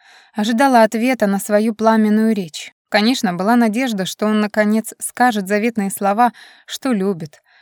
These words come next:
что она не права. Но он молчал, молчал, сводя её с ума этим долбаным, многозначительным молчанием.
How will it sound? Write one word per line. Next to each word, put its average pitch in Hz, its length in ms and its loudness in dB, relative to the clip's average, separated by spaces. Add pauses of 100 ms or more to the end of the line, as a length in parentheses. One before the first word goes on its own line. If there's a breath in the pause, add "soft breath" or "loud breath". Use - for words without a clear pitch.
что - 260 2
она 247 160 6
не 233 120 4
права. 202 500 -2 (520)
Но 220 220 4
он 208 140 2
молчал, 208 520 -2 (380)
молчал, 220 580 0
сводя 202 400 -2
её 196 320 -4
с - 140 -8
ума 214 280 2 (380 soft breath)
этим 202 440 -2
долбаным, 175 580 -2 (180)
многозначительным 202 920 -2
молчанием. 165 760 -8